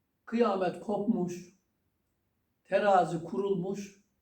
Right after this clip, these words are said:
herkesin hesabı görülüyor buyurdu. Bir Müslüman geliyor, günahları ile sevapları aynı, aralarında bir miligram fark yok.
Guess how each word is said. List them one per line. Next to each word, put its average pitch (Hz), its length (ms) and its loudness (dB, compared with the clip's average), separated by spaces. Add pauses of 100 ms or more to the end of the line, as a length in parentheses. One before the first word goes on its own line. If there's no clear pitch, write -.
(320)
herkesin 220 840 -2
hesabı 175 640 -2
görülüyor 175 720 2
buyurdu. 139 680 0 (920)
Bir 247 140 0
Müslüman 233 500 4
geliyor, 208 580 2 (600)
günahları 220 500 -2
ile 190 220 2
sevapları 190 840 2 (460)
aynı, 208 560 4 (100)
aralarında 196 720 2
bir 226 220 4
miligram 180 500 2
fark 220 340 0
yok. 220 460 4